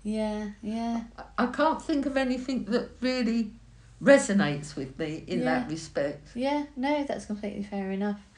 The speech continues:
Speaker 1: I think it's interesting to hear somebody who's seen as much as you have, Doreen,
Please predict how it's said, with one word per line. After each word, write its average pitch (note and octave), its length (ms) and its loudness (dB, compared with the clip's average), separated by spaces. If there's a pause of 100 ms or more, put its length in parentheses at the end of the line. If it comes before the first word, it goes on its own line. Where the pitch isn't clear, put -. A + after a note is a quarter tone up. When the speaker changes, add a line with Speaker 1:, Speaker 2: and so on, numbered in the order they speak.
(360)
Speaker 1:
I G#3 60 -2
think A#3 220 4
it's G#3+ 140 2
interesting G#3 500 0
to F3 120 -2
hear F3 200 0
somebody F3+ 520 0
who's E3+ 320 -2
seen F#3 260 -2
as E3+ 160 -4
much - 260 -6
as D#3+ 140 -8
you F3+ 160 -6
have, - 300 -12
Doreen, C#3 560 -8